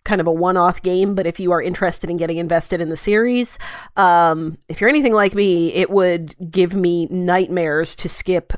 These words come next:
a game in a <laughs> series, especially the, the, uh, first, by some accounts, uh, game in the series. I, I would not be able to personally do that. Um,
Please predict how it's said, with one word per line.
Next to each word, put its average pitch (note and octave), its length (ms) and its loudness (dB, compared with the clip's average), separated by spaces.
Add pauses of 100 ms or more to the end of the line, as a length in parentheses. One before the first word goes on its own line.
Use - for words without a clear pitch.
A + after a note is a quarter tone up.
(120)
a F#3+ 80 0
game F3 340 -2
in E3 140 -4
a E3 60 -2
<laughs> - 20 -14
series, C#4+ 840 2
especially G3+ 720 2
the, G3+ 260 0 (440)
the, G3 480 0
uh, E3+ 420 6 (760)
first, - 760 -4
by F3 180 0
some E3+ 200 -2
accounts, E3+ 640 -4
uh, D#3+ 180 -2
game F3 240 -4
in E3+ 80 -4
the E3 80 -8
series. E3 640 -4
I, E3+ 400 0
I F#3 80 2
would F#3 140 0
not E3+ 180 -4
be E3+ 140 -2
able F3 240 -4 (100)
to C#4 100 -2
personally C4 540 0
do A#3 160 -2
that. F3 400 2
Um, F3 460 4